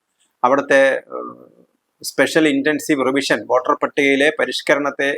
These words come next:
എതിർത്തത്. അതിനെതിരായിട്ട് കോടതിയിൽ വരെ അവർ പോയി, പ്രചരണം നടത്തി. പക്ഷെ ഇതൊക്കെ നടത്തിയിട്ടും രാഹുലിനെ കാണുന്നില്ല. ഇപ്പൊ സെപ്റ്റംബർ ഒന്നിന് ശേഷം രാഹുലിനെ കാണുന്നേ ഇല്ല. അപ്പോ സെപ്റ്റംബർ ഒന്നിന് തന്നെ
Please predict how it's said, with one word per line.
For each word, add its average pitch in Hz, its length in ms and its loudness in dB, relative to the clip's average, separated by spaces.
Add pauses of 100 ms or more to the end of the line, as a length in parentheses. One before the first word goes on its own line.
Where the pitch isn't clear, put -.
എതിർത്തത്. 147 460 0 (1200)
അതിനെതിരായിട്ട് 185 680 2 (140)
കോടതിയിൽ 190 460 2
വരെ 143 160 -4
അവർ 135 240 -6
പോയി, 135 440 -4 (140)
പ്രചരണം 139 380 0
നടത്തി. 131 560 -8 (580)
പക്ഷെ 220 300 0 (420)
ഇതൊക്കെ 220 420 2 (260)
നടത്തിയിട്ടും 147 580 -2
രാഹുലിനെ 135 520 0 (100)
കാണുന്നില്ല. 120 420 -2
ഇപ്പൊ 123 200 -8
സെപ്റ്റംബർ 185 440 0
ഒന്നിന് 160 300 0
ശേഷം 160 320 -4
രാഹുലിനെ 139 320 -2 (100)
കാണുന്നേ 160 300 2
ഇല്ല. 127 220 -6
അപ്പോ - 380 -8
സെപ്റ്റംബർ 214 420 2
ഒന്നിന് 202 440 2
തന്നെ 160 260 -4